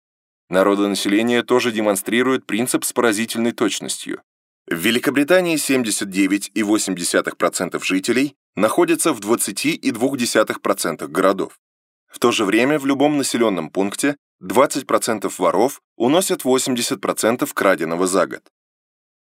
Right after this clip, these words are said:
Социальная психология тоже показывает точное следование пропорции.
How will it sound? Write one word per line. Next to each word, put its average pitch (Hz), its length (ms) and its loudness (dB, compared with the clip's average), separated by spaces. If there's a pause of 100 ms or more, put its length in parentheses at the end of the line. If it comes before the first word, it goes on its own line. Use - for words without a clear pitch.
(280)
Социальная 165 540 0
психология 139 600 -2
тоже 139 300 -2
показывает 113 600 -2
точное 90 420 -4
следование 82 520 -4
пропорции. - 680 -4